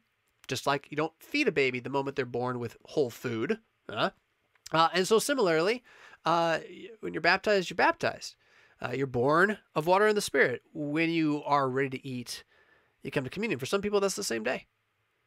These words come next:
And for some people, it's not. I, I, I, I, I'm gonna come back and talk about baptism and faith, though, but I wanna make sure I acknowledge a super chat. Uh, Ars-,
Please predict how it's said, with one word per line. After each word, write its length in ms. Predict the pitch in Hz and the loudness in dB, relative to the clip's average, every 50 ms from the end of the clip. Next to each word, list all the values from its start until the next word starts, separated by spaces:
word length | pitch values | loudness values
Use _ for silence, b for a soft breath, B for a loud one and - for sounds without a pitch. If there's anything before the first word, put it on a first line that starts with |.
| _ _ _ _ _ | _ _ _ _ _
And 220 | - 120 123 131 - | -8 -6 -6 -6 -8
for 60 | 143 | -6
some 160 | - 151 143 | -6 -6 -6
people, 180 | 147 143 - - | -6 -6 -6 -8
it's 100 | 156 - | -6 -4
not. 220 | - 214 - - - _ b b b b b b b b - | -4 -6 -6 -6 -10 _ b b b b b b b b -4
I, 100 | 160 165 - - | -4 -4 0 2
I, 200 | - 208 214 190 - - - | 2 2 2 0 -4 -10 -12
I, 100 | - 175 185 196 - | -10 -10 -10 -10 -8
I, 380 | 208 208 202 202 208 196 202 208 | -8 -6 -6 -6 -4 -4 -2 -2
I'm 60 | 220 | -2
gonna 120 | 254 277 | -2 -2
come 160 | - 294 262 233 | -2 0 2 2
back 180 | 233 226 - | 2 2 2
and 80 | 208 185 | 0 0
talk 160 | 208 202 190 | 0 0 2
about 260 | 202 196 185 151 - _ _ _ - | 4 4 2 2 0 _ _ _ -2
baptism 340 | 160 170 180 185 190 196 175 | 0 0 0 0 -2 -4 -4
and 120 | 139 123 | -4 -2
faith, 300 | - 165 160 190 214 - | 0 2 2 2 2 2
though, 260 | - 226 233 262 254 - _ | 2 2 2 2 0 -2 _
but 80 | 165 165 | 2 4
I 40 | 165 | 4
wanna 140 | 175 175 | 4 2
make 100 | 175 170 | 0 0
sure 140 | - - 180 | 0 2 2
I 60 | 165 | 2
acknowledge 260 | 160 160 160 160 151 135 | 4 4 2 2 2 0
a 40 | |
super 200 | - - 165 160 | -2 -2 -2 0
chat. 340 | - 196 196 196 B B B B B B B - | 2 2 2 2 B B B B B B B 4
Uh, 460 | 202 185 180 185 185 180 175 175 160 - _ _ | 4 6 6 6 4 4 4 2 0 -2 _ _
Ars-, 480 | - 139 151 180 202 208 214 208 196 | -2 0 2 6 6 8 8 8 6